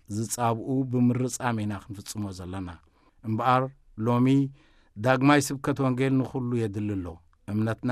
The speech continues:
ክንሕድስ፣ ንሰባት ኣብ ሓቀኛ እምነት ክኣምኑ ክንሕግዝ፣ ክንለኣኽ ኣምላኽ ይሓተና ኣሎ። ብጸሎት ከምኡ ብቁጠባዊ ነገራት ክንተሓጋገዝ፣ ክንሕግዝ፣ ክንወፍር ንጽዋዕ ኣለና።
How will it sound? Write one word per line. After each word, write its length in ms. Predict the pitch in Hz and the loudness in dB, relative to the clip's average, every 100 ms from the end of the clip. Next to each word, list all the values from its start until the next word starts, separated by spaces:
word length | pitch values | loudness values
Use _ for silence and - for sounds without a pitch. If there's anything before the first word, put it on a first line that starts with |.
| 123 | 0
ክንሕድስ፣ 580 | 127 113 101 87 107 - - _ _ _ 101 | -2 -4 -6 -8 -10 -10 -12 _ _ _ -8
ንሰባት 440 | 98 123 131 123 | -4 0 2 0
ኣብ 100 | 117 | -2
ሓቀኛ 360 | 123 120 127 120 113 | -6 -6 -2 -2 -2
እምነት 340 | 107 104 110 - | -4 -4 -4 -8
ክኣምኑ 400 | - 107 104 110 117 117 | -8 -6 -4 -2 -4 -6
ክንሕግዝ፣ 580 | 117 98 95 85 110 104 - - | -8 -8 -8 -8 -8 -8 -12 -10
ክንለኣኽ 600 | 113 104 101 92 107 101 - - | -6 -4 -6 -6 -8 -8 -12 -10
ኣምላኽ 340 | 101 92 92 | -8 -6 -10
ይሓተና 460 | 87 - 87 95 95 98 | -14 -16 -16 -10 -8 -6
ኣሎ። 140 | 92 98 _ _ _ - | -6 -10 _ _ _ -16
ብጸሎት 500 | 95 - 120 127 127 | -12 -2 0 0 -2
ከምኡ 280 | - 120 117 | -10 -6 -4
ብቁጠባዊ 500 | 107 101 - 110 107 110 | -6 -10 -10 -6 -2 -2
ነገራት 360 | 107 113 113 113 | -2 -2 -4 -4
ክንተሓጋገዝ፣ 920 | 113 107 101 - 107 101 101 104 110 107 _ _ | -6 -6 -8 -12 -8 -6 -6 -4 -4 -6 _ _
ክንሕግዝ፣ 640 | - 123 - 104 92 120 104 | -4 -2 -2 -4 -2 -2 -2
ክንወፍር 600 | - 113 107 101 - 110 107 | -2 -2 -2 -6 -8 -8 -6
ንጽዋዕ 420 | 107 - 107 107 | -6 -6 -8 -6
ኣለና። 320 | 104 101 | -4 -4